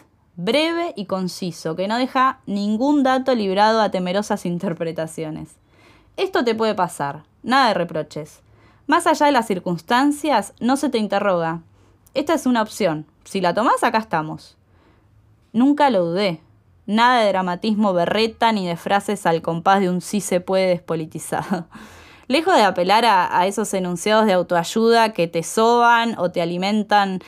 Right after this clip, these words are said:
ese narcisismo para tomar coraje y para iniciar la travesía, te empiezan a hablar afectuosamente pero con firmeza. Es una la socorrista que te escolta, pero habla respaldada por todas.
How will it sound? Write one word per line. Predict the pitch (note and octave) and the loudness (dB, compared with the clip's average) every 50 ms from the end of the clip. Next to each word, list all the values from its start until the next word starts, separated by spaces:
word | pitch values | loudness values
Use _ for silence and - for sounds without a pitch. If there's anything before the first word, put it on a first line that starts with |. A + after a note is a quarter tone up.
| - - _ | -16 -16 _
ese | - F#3+ F#3 - G3+ G3 | -8 -6 -4 -4 -2 0
narcisismo | F#3+ F#3 F#3 - - F#3+ - - - A3+ A3+ A3+ A3 A#3 A3+ A3 G#3+ | 0 -2 -2 -4 -6 -6 -4 -2 -2 0 0 2 2 2 2 0 0
para | - F3+ F3 E3+ E3+ E3 E3 D#3+ D#3+ D#3 D#3 | 0 0 0 2 2 2 2 2 0 -2 -2
tomar | - F3 F3 F#3 F#3+ F#3+ F#3 | -4 -2 0 0 0 0 0
coraje | - F#3 F3+ F#3 G3+ G#3+ G#3+ - - G#3+ G#3+ A3 A3+ A3 - - - _ _ | 0 0 2 2 2 2 0 -2 -4 -4 -2 -2 -4 -6 -12 -20 -20 _ _
y | - - F3 E3+ F3 E3+ E3 | -6 -4 -4 -2 -2 -4 -4
para | E3 D#3+ D#3+ E3 | -2 -2 -2 -2
iniciar | E3 E3 E3 E3 - - G3+ G#3 | -2 -4 -4 -4 -2 0 2 2
la | G#3 G3 G3 | 2 2 2
travesía, | F#3 F3 E3+ E3+ E3 - - B3 B3 C4+ D4 F4+ F4+ - - - - - _ _ _ | 2 2 2 2 0 -2 -2 -2 0 2 0 0 -2 -6 -14 -20 -20 -20 _ _ _
te | - G#3 | -4 -2
empiezan | G3+ G#3+ - A#3 C4 C4 - C#4+ C4+ | -2 -2 0 -2 0 0 2 2 2
a | B3 A#3 | 4 2
hablar | A3+ A3 A#3 A#3+ B3+ C#4 C#4+ C#4 | 2 2 4 4 4 4 2 0
afectuosamente | G#3 G3 - G3+ F#3 - - A#3+ A#3 - B3+ A3 A3 A#3+ C#4 D#4 E4+ E4 F4+ F4 | -2 -2 -2 -6 -6 -2 -2 -2 0 0 0 0 2 2 0 0 0 0 -2 -4
pero | C#4+ A#3+ G#3 G3+ F#3+ | -2 0 -2 0 0
con | F#3+ F#3+ F#3 | -2 -4 -4
firmeza. | - G3 F3+ F#3 F3+ E3 D#3+ D#3 - - D#3+ D#3 D#3 - _ _ _ _ _ _ _ _ _ _ _ _ _ _ | -4 -4 -4 -2 -2 -4 -4 -6 -8 -10 -10 -10 -10 -12 _ _ _ _ _ _ _ _ _ _ _ _ _ _
Es | - A3+ C4 B3+ - - _ _ | -2 0 0 0 -2 -8 _ _
una | - C#4 C#4+ D4+ D4+ D#4+ D#4 | 0 2 2 4 4 4 4
la | C#4 A3+ A3 | 2 2 2
socorrista | - G#3 F#3+ G3 F#3+ G3 G#3+ A#3+ A#3+ - C4 A#3 | 0 -2 0 0 0 0 0 -2 0 0 0 0
que | A3 G3 | 0 -2
te | G3+ - F3+ | -2 -2 -2
escolta, | F3+ F3 - - - B3+ C4+ D#4 D#4 - E4+ F4 E4+ C#4+ B3+ - | -2 -4 -4 0 2 2 2 2 2 0 2 2 2 0 -2 -2
pero | G3 F#3 F3+ F3+ F3 E3+ E3 E3 E3 D#3+ D#3+ D#3+ - | -2 0 0 2 2 2 2 0 0 0 -2 -4 -4
habla | - - G3+ G#3+ A#3+ C4 C#4+ C#4 B3+ | 0 2 4 4 4 4 4 2 2
respaldada | A3 G3 E3+ - - F3 E3+ F3 G3 A3 A#3+ B3 A3+ | 2 0 -2 -2 -2 -2 0 2 2 4 4 2 2
por | - F3 E3+ E3+ | 0 -2 -2 -2
todas. | - E3 D#3+ D3+ D3 D3 D3 - - - - | -4 -4 -4 -4 -4 -6 -10 -14 -20 -20 -20